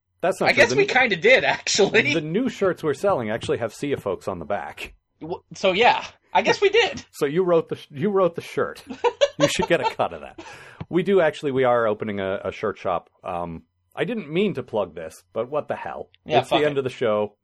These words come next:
Speaker 1: Let's, let's do this.
Speaker 2: <laughs> What else do you have to do?
Speaker 1: This was on my fir-, like, first on my list when Emerald City wrapped up was
Speaker 2: Mm-hmm.
Speaker 1: to finally get one-off shirts. We had this thing where we were getting screen printed stuff and you had to get twelve and it was a pain in the ass.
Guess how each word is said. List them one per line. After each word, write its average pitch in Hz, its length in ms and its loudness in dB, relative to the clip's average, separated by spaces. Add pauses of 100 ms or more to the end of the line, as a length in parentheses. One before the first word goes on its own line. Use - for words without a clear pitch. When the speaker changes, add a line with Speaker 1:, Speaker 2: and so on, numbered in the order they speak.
(220)
Speaker 1:
Let's, 117 380 -8
let's 120 220 -6
do 92 200 -4
this. - 60 -6
Speaker 2:
<laughs> 214 320 -2
What 185 320 2
else 180 200 2
do 143 80 -6
you 131 60 -2
have 127 180 0
to 117 100 -6
do? 98 220 -8 (260)
Speaker 1:
This 151 200 -4
was 151 280 -2
on 147 160 -4
my 135 80 0
fir-, 135 280 -2
like, 123 360 -6
first - 500 -6
on 131 140 -4
my 120 80 -2
list 113 320 -2
when 107 240 -4
Emerald 107 260 -6
City 104 180 -6
wrapped 85 300 -6
up 78 240 -6
was 131 160 -4
Speaker 2:
Mm-hmm. 143 200 -4
Speaker 1:
to 107 60 -4
finally 113 380 -4
get 104 260 -4
one-off 101 520 -6
shirts. - 480 -6 (600)
We 123 120 -2
had 156 100 0
this 156 140 -4
thing 143 180 -2
where 123 100 0
we 117 120 0
were 107 80 -2
getting 110 180 -4
screen 110 320 -4
printed 104 240 -4
stuff 98 240 -2
and 90 100 -10
you 87 60 -8
had 101 120 -6
to 98 40 -8
get 95 160 -6
twelve 95 560 0
and 98 140 -8
it 82 40 -8
was 82 120 -10
a - 20 -16
pain 107 220 -6
in 95 40 -4
the 90 100 -4
ass. 85 180 -6